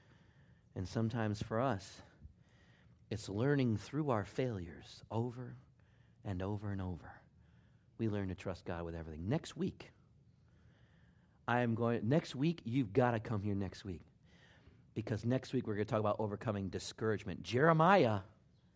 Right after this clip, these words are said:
gets very discouraged. He has an arch enemy named Pashur. Pashur. And Pashur throws him in shackles in prison. Jeremiah, <laughs> he goes through some,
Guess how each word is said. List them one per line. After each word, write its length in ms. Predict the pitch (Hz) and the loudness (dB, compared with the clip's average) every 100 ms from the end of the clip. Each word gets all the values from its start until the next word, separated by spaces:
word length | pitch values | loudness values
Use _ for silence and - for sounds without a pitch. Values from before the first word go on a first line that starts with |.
| _ _ - | _ _ -12
gets 260 | 95 127 - | 0 2 2
very 300 | 110 123 151 | 0 4 4
discouraged. 760 | 113 110 - 131 127 - - - - - - - - - | 0 -6 -6 -6 -6 -10 -18 -20 -20 -20 -20 -20 -20 0
He 180 | 147 | 6
has 140 | 170 147 | 8 8
an 120 | 131 | 2
arch 300 | 131 143 147 - | 4 4 2 0
enemy 340 | 139 143 123 | 2 4 4
named 320 | 107 113 113 - | 4 2 0 -2
Pashur. 640 | 135 - - 175 123 87 - - - - _ - _ _ - _ - - | -4 -4 -2 0 0 -2 -10 -18 -20 -20 _ -20 _ _ -20 _ -10 -4
Pashur. 520 | 104 156 135 98 - - - - - - - _ _ _ - - - - - _ - | 0 4 4 4 -4 -16 -20 -20 -20 -20 -20 _ _ _ -20 -20 -20 -20 -20 _ -2
And 180 | 123 113 | 0 0
Pashur 720 | 135 120 - 208 208 107 95 - - - - - - | -2 -2 0 2 4 2 -2 -12 -20 -20 -20 -20 -10
throws 480 | 127 156 196 214 - | 4 8 8 6 2
him 320 | 139 120 127 | 0 0 0
in 180 | 123 104 | 0 0
shackles 920 | - - 180 - - - - - - - - _ - - - _ _ | 0 0 -2 -4 -8 -8 -6 -4 -4 -6 -10 _ -20 -20 -20 _ _
in 160 | 156 147 | 4 4
prison. 420 | - 220 - 233 - _ _ _ _ - - - - - - | 8 6 6 -4 -8 _ _ _ _ -20 -20 -20 -20 -20 0
Jeremiah, 680 | 117 202 196 156 220 165 131 | 8 10 10 10 8 8 6
<laughs> 20 | |
he 100 | 220 | 6
goes 280 | 214 262 185 | 6 8 8
through 160 | - 175 | 6 0
some, 200 | 160 | 2